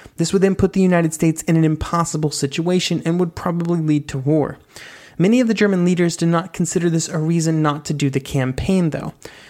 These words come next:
This was driven by the belief that the United States was going to enter the war anyway,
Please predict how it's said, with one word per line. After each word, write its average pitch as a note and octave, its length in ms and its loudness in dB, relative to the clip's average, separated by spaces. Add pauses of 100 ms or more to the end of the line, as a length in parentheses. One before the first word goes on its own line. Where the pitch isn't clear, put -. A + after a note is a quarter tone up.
This F#3 160 0
was G#3+ 100 2
driven G#3+ 300 2
by F#3 160 0
the F3+ 80 2
belief E3+ 380 0
that - 160 -2
the D#3+ 80 -2
United D#3 360 0
States D3+ 240 0
was D3+ 140 -4
going F3 280 0
to D#3+ 100 -4
enter E3+ 220 0
the D#3 120 2
war D#3 300 2
anyway, D#3+ 500 -2